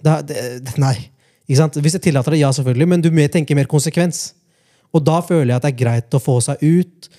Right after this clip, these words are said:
kjenne på faktisk hva det betyr å ha en økonomi, ikke sant? Fordi alle som jobber får inn en lønn, ikke sant? La oss si min lønn bare er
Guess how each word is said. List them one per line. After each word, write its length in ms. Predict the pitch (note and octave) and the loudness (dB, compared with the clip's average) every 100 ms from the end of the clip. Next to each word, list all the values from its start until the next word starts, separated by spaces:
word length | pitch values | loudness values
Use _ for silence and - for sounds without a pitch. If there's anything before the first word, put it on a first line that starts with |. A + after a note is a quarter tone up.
| _ _ | _ _
kjenne 460 | - - F3 A2+ A2 | -4 -2 0 0 -2
på 140 | - C3+ | -2 0
faktisk 380 | B2+ - D3+ C#3 | -2 -2 -2 0
hva 80 | B2+ | 0
det 100 | C3 | 0
betyr 300 | C3 C#3 B2+ | -4 0 2
å 60 | B2 | 2
ha 20 | B2+ | 0
en 80 | A#2+ | -2
økonomi, 480 | - B2+ C#3+ F3 - _ _ _ | -2 2 2 2 -4 _ _ _
ikke 140 | C#3 B2+ | -2 2
sant? 160 | D3 C#3+ | 0 2
Fordi 300 | D#3 D3 C#3 - _ _ _ _ - | 2 2 0 -6 _ _ _ _ -2
alle 500 | F#3+ D3 C#3 D#3+ E3 D3+ - | 2 4 4 2 0 -4 -6
som 160 | - | 0
jobber 280 | D#3+ C3+ C3 | 2 2 0
får 220 | C3+ C3+ B2+ | 0 0 2
inn 60 | B2 | 0
en 60 | |
lønn, 160 | G#2+ G2+ G#2 _ _ _ - | 0 -4 -8 _ _ _ -4
ikke 120 | C3 | 0
sant? 220 | C#3+ D#3 - D#3 | 2 0 -2 2
La 140 | F3 | 2
oss 140 | E3+ D#3+ | 2 0
si 80 | D3+ | 0
min 160 | D#3+ D#3 | 2 2
lønn 220 | C#3+ D3+ | 2 2
bare 240 | D3+ C3+ | 2 0
er 80 | B2+ | 0